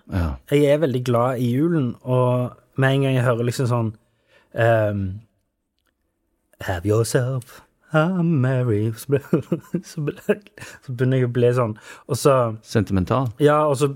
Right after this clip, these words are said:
Speaker 2: begynner jeg å legge inn sånne, eh,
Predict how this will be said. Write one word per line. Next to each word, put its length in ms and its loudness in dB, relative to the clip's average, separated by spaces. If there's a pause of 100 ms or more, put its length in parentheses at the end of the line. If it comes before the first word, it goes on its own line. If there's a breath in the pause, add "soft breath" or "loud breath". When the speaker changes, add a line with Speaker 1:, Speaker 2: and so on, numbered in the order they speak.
(140)
Speaker 2:
begynner 280 2
jeg 100 4
å 40 2
legge 360 0
inn 100 2
sånne, 320 0 (1900 soft breath)
eh, 720 2